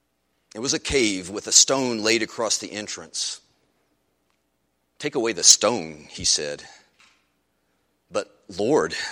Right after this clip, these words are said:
said Martha, the sister of the dead man, "by this time there's a bad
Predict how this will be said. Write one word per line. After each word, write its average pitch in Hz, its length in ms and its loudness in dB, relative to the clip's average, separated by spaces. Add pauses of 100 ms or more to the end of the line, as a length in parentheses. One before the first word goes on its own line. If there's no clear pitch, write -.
(260)
said 92 280 0
Martha, 98 400 -2
the 95 120 -6
sister - 360 4
of 85 80 -8
the 90 60 -4
dead 98 260 -2
man, 104 320 -6
"by 117 200 -2
this 131 200 -4
time 135 260 -6
there's 120 220 -4
a 80 60 -10
bad - 520 -6